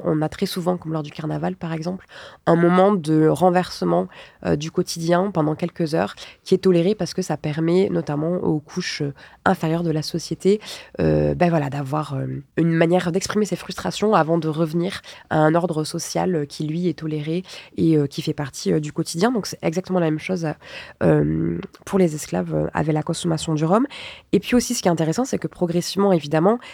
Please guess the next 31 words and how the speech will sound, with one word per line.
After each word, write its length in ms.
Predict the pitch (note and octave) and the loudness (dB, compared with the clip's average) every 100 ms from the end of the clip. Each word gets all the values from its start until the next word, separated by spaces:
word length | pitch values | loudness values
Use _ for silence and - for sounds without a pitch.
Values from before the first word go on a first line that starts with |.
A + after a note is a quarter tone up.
| - | -16
cette 180 | - D#3+ | -6 -4
consommation 520 | - F3+ F#3 E3+ - | -2 0 2 0 0
du 100 | D#3+ | -2
rhum, 160 | D#3+ G#3 | 2 4
elle 100 | F#3+ | 4
va 80 | D3 | 2
pas 120 | F3 | -4
se 180 | - E3+ | -4 -4
limiter, 600 | D#3 F3+ F#3 F#3 G3+ G3+ - - - - | 0 0 0 2 0 0 -6 -20 -6 2
euh, 160 | D#3 | 4
aux 200 | - F3+ | 4 4
espaces-temps 540 | D#3+ E3+ - D#3+ - G#3 | 4 2 0 -2 0 0
qui 120 | G3+ | 0
sont 160 | - C#3+ | -2 0
décidés 320 | E3+ - F3+ | 0 0 -2
par 140 | D#3 | -2
les 80 | D3 | -6
propriétaires, 720 | - D3 - D#3 D3+ D#3 F3 | -8 -10 -6 -6 -2 -2 -2
euh, 180 | D#3+ C#3+ | -2 -2
lors 360 | C#3 D3 D3 C#3 - - - | -2 -2 -4 -6 -10 -20 -6
de 80 | D#3+ | -4
certaines 280 | C#3 D3 C#3 | -4 -4 -4
fêtes 380 | - D#3+ E3 | 0 0 0
ou 60 | E3 | -4
lors 100 | D3 | -4
du 100 | C#3 | -6
carnaval, 520 | - C3+ D3 E3+ A#3 B3 - - | -8 -4 0 2 2 0 -12 -4
mais 100 | D#3+ | 0
c'est 160 | E3+ E3+ | 0 0
que 300 | - D#3+ E3+ | 2 2 2
les 220 | F#3+ E3 | 2 0